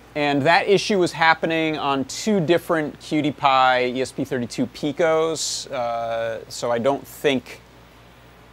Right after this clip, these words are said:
it was a fluke. I suspect there's, there's something going on here, and maybe it can be tuned. Maybe there's, um, clock settings that can be adjusted, but I've got this little sync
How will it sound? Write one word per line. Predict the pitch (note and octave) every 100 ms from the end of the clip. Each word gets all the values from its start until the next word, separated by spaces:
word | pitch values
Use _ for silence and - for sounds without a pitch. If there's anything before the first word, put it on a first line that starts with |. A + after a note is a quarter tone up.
| - - - - - - -
it | C3 A#2+
was | A#2+
a | A#2
fluke. | - - C3 A#2 A2 G#2 B2+
I |
suspect | A2 A#2+ - - A#2+ - -
there's, | A2+ A2 - -
there's | B2 A2+
something | - C#3+ B2+ B2+ A#2+
going | B2 A#2+
on | A#2+ C3+
here, | C#3+ F3+
and | F3
maybe | F#3+ G3 F3+
it | F3
can | D3+ C#3
be | B2+
tuned. | - B2+ A#2 A2
Maybe | A#2+ A2+
there's, | A2 A2+ G#2+ A#2
um, | A2 A2 G#2 - - - - - - -
clock | - C3+ A#2
settings | - C#3 A#2+ A#2 A#2 - - - - - - -
that | A#2+
can | -
be | A2 A2+
adjusted, | G#2+ A2+ - - A2
but | A#2
I've | A#2 A2
got | -
this | B2 -
little | G#3+ G#3 G3 E3+ - - - - - - - -
sync | - - - D#3+ D#3 - -